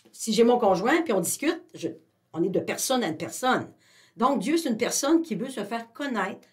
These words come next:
comme une personne. Une personne à aimer, une personne qui veut aimer, une personne qui veut discuter, qui veut écouter, qui veut répondre et qui veut qu'on, qu'on pose des questions parce qu'il aime ça, il, dans la, être dans la discussion de chaque jour.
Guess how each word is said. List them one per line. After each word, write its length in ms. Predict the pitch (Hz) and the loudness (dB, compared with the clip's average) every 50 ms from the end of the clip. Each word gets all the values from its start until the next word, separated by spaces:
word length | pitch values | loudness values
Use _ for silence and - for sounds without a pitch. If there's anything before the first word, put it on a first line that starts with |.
| _ _ | _ _
comme 140 | - 311 302 | 4 6 6
une 100 | 311 311 | 6 6
personne. 520 | 320 381 370 - - 440 392 - - - - - _ _ _ _ - | 4 0 -2 -2 -2 -2 -2 -2 -2 -4 -8 -14 _ _ _ _ 0
Une 120 | 214 202 | 0 2
personne 320 | - 254 240 - 285 285 269 | 2 2 2 4 4 6 6
à 80 | 247 | 6
aimer, 320 | 226 233 240 269 349 466 - - | 6 4 4 2 -2 -4 -6 -4
une 140 | - 214 - | -2 -2 0
personne 320 | 233 233 226 262 262 254 | 2 2 2 2 0 0
qui 100 | - 220 | 0 -2
veut 340 | 190 165 160 202 240 370 440 | -4 -2 4 4 6 6 6
aimer, 320 | 381 294 294 311 349 403 - - _ _ _ _ _ - | 6 6 4 2 2 -2 -4 -10 _ _ _ _ _ -8
une 80 | 214 | -4
personne 340 | 208 226 - - - 262 247 | -2 -2 -2 0 0 0 0
qui 140 | 220 - 196 | 0 -4 -4
veut 140 | 170 202 190 | 0 0 -2
discuter, 540 | - - - - - - _ - 240 302 415 539 - _ _ _ _ _ _ _ _ _ _ | -2 -2 -8 -10 -12 -18 _ -4 -4 -4 -4 -6 -10 _ _ _ _ _ _ _ _ _ _
qui 100 | - 180 | -10 0
veut 140 | - 220 | 2 2
écouter, 500 | 226 214 - - - _ 262 277 403 453 | 2 2 -2 -10 -6 _ 0 2 2 0
qui 120 | - - 220 | -2 -6 -8
veut 280 | 180 175 208 214 214 | -4 0 2 4 4
répondre 880 | 175 - - 220 233 - - 226 196 233 302 - 494 466 349 214 156 - - _ _ _ _ _ _ _ _ _ _ _ _ _ _ _ _ _ _ _ _ _ _ _ | 2 2 2 0 0 4 6 6 6 6 4 0 -4 -8 -8 -8 -8 -12 -18 _ _ _ _ _ _ _ _ _ _ _ _ _ _ _ _ _ _ _ _ _ _ _
et 100 | - 226 | -4 -2
qui 120 | - - | -2 -2
veut 160 | 214 226 311 320 | 2 2 2 4
qu'on, 260 | 302 208 - - - - _ _ _ _ | 4 2 2 0 -4 -14 _ _ _ _
qu'on 140 | _ 190 190 | _ -2 2
pose 180 | - 294 392 | 6 6 6
des 80 | - - | 6 6
questions 400 | 233 226 226 - 320 330 466 403 | 6 4 4 4 2 0 0 0
parce 180 | - 196 196 - | -2 -4 -4 0
qu'il 100 | - 254 | 0 2
aime 80 | 233 220 | 2 2
ça, 440 | - - - _ - 196 - - _ _ _ | 0 -4 -8 _ -12 -12 -12 -14 _ _ _
il, 180 | 220 208 185 180 - _ | -8 -8 -8 -10 -14 _
dans 160 | - 175 180 | -6 -2 0
la, 120 | 180 196 196 | 2 2 2
être 360 | 196 190 - 233 226 - 214 | 0 2 2 2 2 2 0
dans 140 | 196 196 190 | 0 0 0
la 120 | 196 185 | 0 0
discussion 800 | 170 170 190 330 330 - - - - - - 226 247 339 - - _ _ _ | -2 0 0 -2 -2 -2 -8 -14 -16 -8 -4 -4 -4 -4 -6 -10 _ _ _
de 80 | - 214 | -8 -8
chaque 260 | 214 214 277 269 233 | -4 -4 -4 -4 -4
jour. 300 | 190 165 202 180 - - | -2 0 0 -2 -2 -4